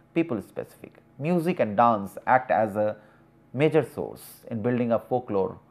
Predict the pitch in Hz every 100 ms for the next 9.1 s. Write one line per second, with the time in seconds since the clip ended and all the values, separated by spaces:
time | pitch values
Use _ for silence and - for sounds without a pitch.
0 | _ _ _ 95 98 117 131 101 101 -
1 | - - 101 98 110 117 107 98 73 -
2 | _ _ _ _ _ _ _ - 156 190
3 | - 143 135 - _ _ _ _ _ _
4 | _ _ _ _ _ _ _ - 127 131
5 | 143 151 180 202 202 156 147 87 80 -
6 | 104 - 110 113 123 90 62 50 - 101
7 | 123 127 139 127 127 117 113 123 139 147
8 | 127 117 - - 110 110 135 143 - -
9 | -